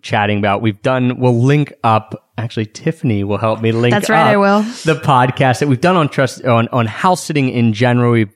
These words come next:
Speaker 1: done one with Deline Heck. We've done one with Andy Peck, who's the founder of trusted house sitters dot com.
Speaker 2: Yeah, that's the one.
Speaker 1: That's the one that we use,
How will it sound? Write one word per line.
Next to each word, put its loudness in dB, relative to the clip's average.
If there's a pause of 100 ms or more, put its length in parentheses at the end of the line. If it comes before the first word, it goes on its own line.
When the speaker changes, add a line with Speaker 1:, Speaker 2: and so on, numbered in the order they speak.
(120)
Speaker 1:
done 0
one -2
with -4
Deline -2
Heck. -2
We've -6
done 0
one 2
with -2
Andy 0
Peck, -4
who's -8
the -16
founder 0
of -4
trusted -4
house -2
sitters -4
dot -4
com. -2
Speaker 2:
Yeah, -6
that's -2
the -2
one. -2 (160)
Speaker 1:
That's -2
the 2
one 2
that 0
we 0
use, 2